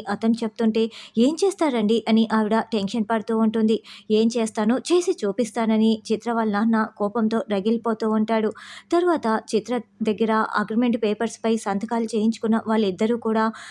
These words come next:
షోరూమ్ని చూసి మాట్లాడుకుంటూ ఉంటారు. "చూడు, మనం చాలా ప్రీ ప్లాన్డ్‌గా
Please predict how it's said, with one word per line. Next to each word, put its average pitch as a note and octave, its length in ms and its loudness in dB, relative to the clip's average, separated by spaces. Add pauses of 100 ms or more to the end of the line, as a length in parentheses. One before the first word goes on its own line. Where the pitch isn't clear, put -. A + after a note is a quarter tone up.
(120)
షోరూమ్ని E4+ 500 0
చూసి A3 360 0 (100)
మాట్లాడుకుంటూ A3+ 720 0
ఉంటారు. A3 420 0 (260)
"చూడు, A3+ 320 2 (300)
మనం G#3+ 200 4 (160)
చాలా A3+ 400 0
ప్రీ G#3+ 180 -4 (100)
ప్లాన్డ్‌గా A3 500 2